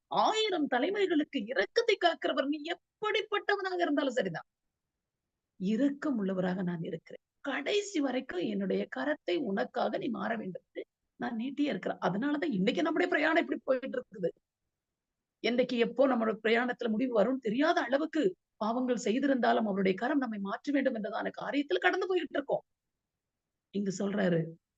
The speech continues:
இரக்கமும் கிருபையும் நீடிய சாந்தம் மகா தயவும் உள்ள தேவன். ஆம், என்ன சொல்றாங்க?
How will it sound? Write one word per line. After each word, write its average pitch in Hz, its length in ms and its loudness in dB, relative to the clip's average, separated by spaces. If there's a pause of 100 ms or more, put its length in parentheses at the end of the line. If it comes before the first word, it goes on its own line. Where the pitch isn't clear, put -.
(840)
இரக்கமும் 247 600 2
கிருபையும் 269 360 2
நீடிய 262 440 4
சாந்தம் 277 440 -4
மகா 226 420 2
தயவும் 370 300 8
உள்ள 349 160 6
தேவன். 254 400 4 (380)
ஆம், 180 440 4 (260)
என்ன 302 280 0
சொல்றாங்க? 196 560 6